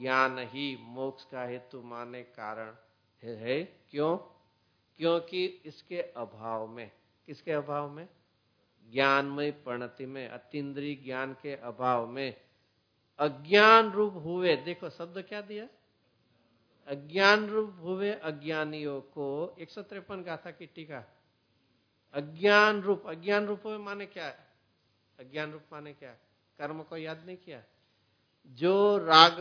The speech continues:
को अपना अस्तित्व मानता है वो अज्ञान है. कल बात लिया था ना, शुभ राग कौन सा मिथ्यात्व है,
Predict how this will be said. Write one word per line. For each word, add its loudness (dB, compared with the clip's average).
को -6
अपना -6
अस्तित्व -14
मानता -12
है -10
वो -14
अज्ञान -20
है. -20
कल -4
बात 0
लिया -8
था -18
ना, -14
शुभ -4
राग 0
कौन -8
सा -8
मिथ्यात्व -12
है, -16